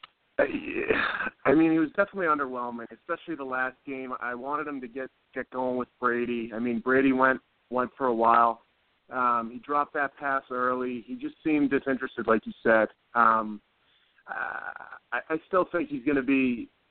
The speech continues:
a big contributor come the regular season, and he's obviously, um, things are gonna open up with Gronk coming up next to him as well.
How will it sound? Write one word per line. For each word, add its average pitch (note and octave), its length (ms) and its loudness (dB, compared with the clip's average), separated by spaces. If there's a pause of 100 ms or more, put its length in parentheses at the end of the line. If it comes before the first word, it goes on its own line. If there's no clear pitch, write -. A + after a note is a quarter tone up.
a B2+ 80 -4
big C3+ 300 0
contributor B2+ 580 2
come C3 260 0
the B2 80 2
regular B2 380 2
season, A#2 460 -4 (220)
and A#2+ 120 -2
he's A#2+ 140 0
obviously, B2 640 0 (280)
um, G#2+ 460 -4
things C3 200 -6
are B2 40 -4
gonna A#2+ 200 -4
open A#2 180 -6
up A2+ 160 -2
with A2 80 -14 (100)
Gronk A2+ 200 2 (100)
coming G#2 180 -8
up G#2 140 -6
next G#2 260 -10
to A2 80 -4
him G2 100 -6
as F#2 120 -10
well. F#2+ 260 0